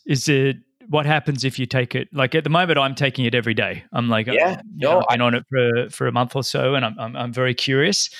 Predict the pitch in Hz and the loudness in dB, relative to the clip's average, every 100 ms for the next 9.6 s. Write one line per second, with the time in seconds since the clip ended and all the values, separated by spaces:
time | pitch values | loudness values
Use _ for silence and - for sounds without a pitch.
0 | - - _ - 143 131 127 123 117 _ | -18 -20 _ 0 4 4 2 -2 -10 _
1 | _ - 170 165 160 131 135 135 123 - | _ -2 0 0 -2 0 -2 0 -2 -2
2 | _ _ - 156 151 - 180 175 170 - | _ _ 2 2 2 2 2 2 0 0
3 | 175 208 - - 127 117 120 127 123 120 | -2 -2 -2 -2 0 0 0 0 0 0
4 | 117 113 117 120 123 92 - - 92 92 | 0 0 0 0 0 -2 -6 -2 0 0
5 | 104 101 107 104 131 110 90 87 92 95 | -2 -4 -2 0 2 0 0 0 0 0
6 | 90 87 92 90 110 101 113 185 - - | -2 -2 -2 0 0 0 0 -2 -4 -6
7 | - 87 - 110 104 98 98 104 120 120 | -4 -6 -4 -2 0 0 0 0 0 -2
8 | - 123 113 110 - 170 - - - - | -2 -4 -4 -4 0 0 0 -6 -16 -2
9 | 156 156 151 170 139 | 0 4 4 4 2